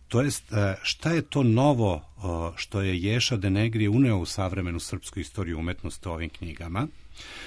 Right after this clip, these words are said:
Kao prvo, to je nova metodologija, jer, e, je zamenjena ona linearna, e,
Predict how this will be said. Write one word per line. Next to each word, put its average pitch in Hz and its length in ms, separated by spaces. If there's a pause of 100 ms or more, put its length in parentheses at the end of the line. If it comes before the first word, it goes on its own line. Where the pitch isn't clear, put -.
(100)
Kao 107 200
prvo, 156 340
to 143 220
je 127 260
nova 120 280
metodologija, 92 840 (320)
jer, 98 380
e, 90 600
je 95 520 (540)
zamenjena 110 800
ona 101 280
linearna, 98 760
e, - 580